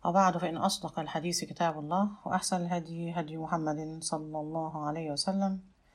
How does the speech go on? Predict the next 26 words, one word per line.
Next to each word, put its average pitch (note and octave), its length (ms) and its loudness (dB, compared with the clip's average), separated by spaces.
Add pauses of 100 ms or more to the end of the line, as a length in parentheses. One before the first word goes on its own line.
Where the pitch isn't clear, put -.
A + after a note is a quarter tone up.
(600)
وشر A3+ 280 10
الأمور F#3 280 6
محدثاتها، F#3 800 2
وكل F3 300 -4
محدثة D#3+ 520 -2
بدعة، E3+ 520 -2
وكل D#3 300 -4
بدعة D#3+ 360 0
ضلالة، D#3+ 500 2
وكل F#3 320 6
ضلالة D#3 340 2
في E3+ 220 -4
النار. E3 240 0 (1160)
آه، F3 560 0
بنتكلم G3 320 4
في A#3+ 120 2
موضوع، G#3+ 560 8
آه، E3+ 400 0
مهم F#3 260 4
جدًا، F3 380 2
غاية F3 260 2
في F3 80 -4
الأهمية E3 500 0
وغاية D#3+ 300 2
في D#3 80 -4
الخطورة. E3 540 -2